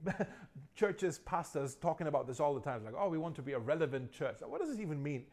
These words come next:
You know, I believe we make a mistake when we think to be relevant means that we have to imitate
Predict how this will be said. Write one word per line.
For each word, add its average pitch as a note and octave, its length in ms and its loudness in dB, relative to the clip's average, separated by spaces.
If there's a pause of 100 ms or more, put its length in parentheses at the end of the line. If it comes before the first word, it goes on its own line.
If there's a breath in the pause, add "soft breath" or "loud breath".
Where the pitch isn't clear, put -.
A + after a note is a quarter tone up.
(300 loud breath)
You F3 80 -2
know, F3 80 0 (200)
I B3+ 200 6
believe G3+ 280 4
we F3+ 100 6
make F#3 200 2
a E3+ 60 2
mistake A3 520 0
when D#3 160 -2
we D3 120 0
think E3 360 -4 (380 loud breath)
to D#3 100 0
be D#3+ 180 0
relevant F#3 580 4
means F3+ 380 2
that D3+ 200 0
we D#3 220 0
have D#3 300 0
to F3 200 0
imitate G#3 680 0